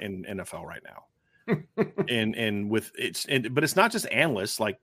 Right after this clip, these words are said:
Speaker 1: like Jordan Rogers, who played quarterback
Speaker 2: No,
Speaker 1: at
Speaker 2: it's
Speaker 1: Division
Speaker 2: N F L
Speaker 1: one level.
Speaker 2: people.
Speaker 1: It's N F L, it's ex-, people whose jobs are on the line. Like,
Speaker 2: Yeah.
Speaker 1: how else do you justify Jim Druckenmiller being a first round pick and then, and then fast forward all the way to now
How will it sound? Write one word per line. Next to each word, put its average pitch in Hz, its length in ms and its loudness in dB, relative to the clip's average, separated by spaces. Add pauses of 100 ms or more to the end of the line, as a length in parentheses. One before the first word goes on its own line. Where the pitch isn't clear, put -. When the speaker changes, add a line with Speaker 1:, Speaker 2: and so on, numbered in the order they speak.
Speaker 1:
like 104 180 -6
Jordan 98 300 -2
Rogers, 110 360 2
who 113 120 -4
played 226 320 2
quarterback 101 400 2
Speaker 2:
No, 101 140 4
Speaker 1:
at 101 60 6
Speaker 2:
it's - 140 -2
Speaker 1:
Division 107 260 4
Speaker 2:
N 90 60 -2
F 87 60 -6
L 120 100 4
Speaker 1:
one - 80 4
level. - 20 -6
Speaker 2:
people. 170 300 0
Speaker 1:
It's - 180 -2
N 143 160 4
F 143 120 -2
L, 113 340 4
it's 123 220 0
ex-, 107 300 -8
people 160 220 2
whose 156 140 6
jobs 120 380 2
are 135 60 8
on 131 80 6
the 104 80 4
line. 175 280 6
Like, 107 100 4
Speaker 2:
Yeah. 131 160 -2 (260)
Speaker 1:
how 185 320 6
else 175 200 6
do 139 120 0
you 127 60 6
justify 120 640 4
Jim 131 240 2
Druckenmiller 117 560 2
being 101 160 -2
a 95 60 -4
first - 320 -6
round 90 180 -8
pick 123 240 0
and 127 80 2
then, 123 180 4 (360)
and 123 180 6
then 123 140 8
fast 139 280 2
forward 139 200 8
all 135 80 10
the 127 40 8
way 123 120 8
to 107 80 2
now 127 460 4